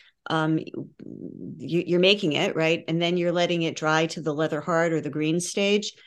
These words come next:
and then you can do the incisions. And when you're lifting it off either the wheel or the base on which it's, it's sitting, uh, to do the fine work, to do the decorating,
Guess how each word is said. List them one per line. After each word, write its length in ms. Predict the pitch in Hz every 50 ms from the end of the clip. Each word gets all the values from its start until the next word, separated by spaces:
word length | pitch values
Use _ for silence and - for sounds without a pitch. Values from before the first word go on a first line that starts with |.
| - - _ - -
and 260 | 165 160 151 156 151
then 220 | 170 165 170 175
you 100 | 170 165
can 160 | 160 - 170
do 160 | 151 160 160 156
the 160 | 156 160 147
incisions. 680 | 143 147 - - 269 277 240 - 143 127 135 151 - - - - - _ _ _ _ -
And 320 | 185 180 170 170 170 170 - - - _
when 260 | - 170 196 185 185
you're 120 | 180 175
lifting 380 | 165 180 240 233 - - 208 185
it 80 | 180 170
off 300 | - - 180 190 190 190
either 300 | - - 175 165 175 165
the 100 | 139 160
wheel 520 | 156 151 185 190 190 190 185 190 190 180 -
or 220 | - 160 160 160 147
the 340 | 151 151 147 151 151 139 - - _
base 280 | 175 170 170 175 175 -
on 140 | 170 160 156
which 240 | 165 160 156 -
it's, 380 | 170 156 151 - - - - - - 165
it's 180 | 156 151 - -
sitting, 480 | - 226 233 220 180 139 143 156 151 - - - _ _ -
uh, 200 | 156 151 151 147 -
to 180 | - - -
do 220 | 156 139 202 240 254
the 360 | 202 180 160 151 151 - - -
fine 220 | 175 156 151 151
work, 200 | 147 147 151 147 -
to 100 | - 156
do 160 | 180 196 202
the 80 | 185 -
decorating, 600 | 170 147 143 - 147 147 143 143 143 143 151